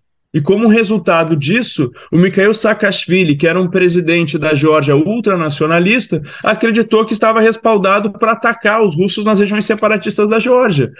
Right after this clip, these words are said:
Quando ele fez isso, os russos reagiram e a otan não fez nada. Os russos deram um sinal em dois mil e oito, e a partir de dois mil e oito os russos começaram a reestruturar todas as suas forças armadas, principalmente nesse setor próximo ao Ocidente.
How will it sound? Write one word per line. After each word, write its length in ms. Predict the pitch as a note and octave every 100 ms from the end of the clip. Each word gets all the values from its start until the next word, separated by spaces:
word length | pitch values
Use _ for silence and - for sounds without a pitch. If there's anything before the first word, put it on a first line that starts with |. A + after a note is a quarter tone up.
| -
Quando 200 | - B3
ele 100 | A#3
fez 240 | G#3+ G#3+ G3
isso, 240 | G#3 A#3
os 80 | G3
russos 280 | G3+ G3+ G#3
reagiram 400 | A#3 G3+ A#3+ G3+
e 40 |
a 60 | D#3+
otan 200 | D3+ D#3
não 120 | E3
fez 140 | F#3+
nada. 440 | G#3+ B3 B3+ C3 - _ _ _ _ _ _ _ _ _ _ _ _ _ _ -
Os 140 | B2
russos 220 | E3+ B3
deram 300 | F3+ G3+ A#3
um 60 | C4
sinal 340 | - G3+ F3
em 40 | E3+
dois 140 | D#3
mil 120 | C#3+ E3
e 60 |
oito, 240 | E3 G#3 A#3
e 20 |
a 60 |
partir 320 | G#3+ F3+ C#3+ C4+
de 60 |
dois 140 | C#4 F#3+
mil 140 | F#3+
e 40 |
oito 260 | D#3+ A3 A3
os 60 | G3
russos 140 | G#3+
começaram 440 | A3+ G#3 G#3 A3
a 20 | G#3
reestruturar 640 | G#3+ E3+ G3+ F#3+ F3+ A3
todas 180 | - -
as 60 | -
suas 160 | A#3
forças 320 | - G#3 G3
armadas, 460 | F#3 D#3+ D#3 G#3+ F#3 C#3+ -
principalmente 720 | - C4 C4 A#3 G3+ F#3 G3+
nesse 220 | A3 A3 -
setor 420 | A3 G#3 G#3 G#3
próximo 380 | G3 G3+ G#3 G3+
ao 60 |
Ocidente. 640 | G3+ G#3+ G3 A3 G#3 -